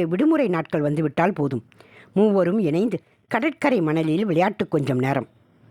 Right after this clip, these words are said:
மீதி நேரங்களில் வெளியே சுற்றித் திரிவது, இதுதான் இவர்களின் வாடிக்கையாக இருந்து வந்தது. மூவருக்கும் இடையில் இருந்த பொதுவான பிடித்த விஷயம் என்றால் மர்ம கதைகள் படிப்பதும் திகிலூட்டும் படங்கள் பார்ப்பதும் தான்.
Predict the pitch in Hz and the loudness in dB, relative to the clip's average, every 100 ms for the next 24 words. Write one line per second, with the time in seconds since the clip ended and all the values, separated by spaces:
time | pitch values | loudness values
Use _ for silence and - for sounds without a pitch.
0 | _ - - - - - - 226 254 202 | _ -20 -20 -20 -20 -8 0 2 2 2
1 | 170 170 156 139 175 160 170 202 - 139 | 0 0 0 -2 -2 0 0 0 -2 -4
2 | 143 127 143 139 120 123 _ - - - | -6 -2 -2 0 -4 -10 _ -20 -16 -2
3 | 214 240 190 214 240 170 160 160 143 131 | 2 4 4 2 2 0 0 -2 -2 -2
4 | 180 220 185 170 180 185 147 156 127 123 | -2 0 0 0 0 0 0 -2 -2 -4
5 | 104 - _ _ _ _ _ _ 220 254 | -8 -18 _ _ _ _ _ _ -2 2
6 | 285 339 330 - 330 320 151 175 160 117 | 2 2 0 0 2 2 0 0 -2 -8
7 | - 185 233 185 - 165 208 233 254 - | -4 -2 0 -2 0 0 2 0 0 -4
8 | 180 - 180 143 175 160 131 127 123 123 | -6 0 -2 0 0 0 -2 -2 -2 -4
9 | - _ _ _ 143 165 208 214 175 135 | -10 _ _ _ -4 0 0 0 -2 -2
10 | 127 117 139 135 131 123 151 _ - _ | -2 -2 -4 -2 -4 -4 -8 _ -20 _
11 | - 208 294 269 226 180 160 160 151 123 | -2 2 2 2 -2 -4 -2 -2 -2 -2
12 | 147 147 - 131 131 117 | -2 -2 -2 -4 -2 -4